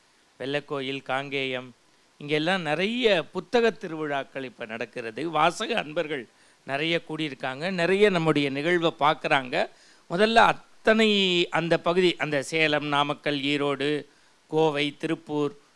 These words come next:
வெள்ளக்கோயில், காங்கேயம், இந்த மக்களுக்கெல்லாம்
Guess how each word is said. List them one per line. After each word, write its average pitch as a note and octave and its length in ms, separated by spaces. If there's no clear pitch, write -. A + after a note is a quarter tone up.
வெள்ளக்கோயில், D3+ 640
காங்கேயம், D3+ 500
இந்த E3+ 140
மக்களுக்கெல்லாம் G3+ 760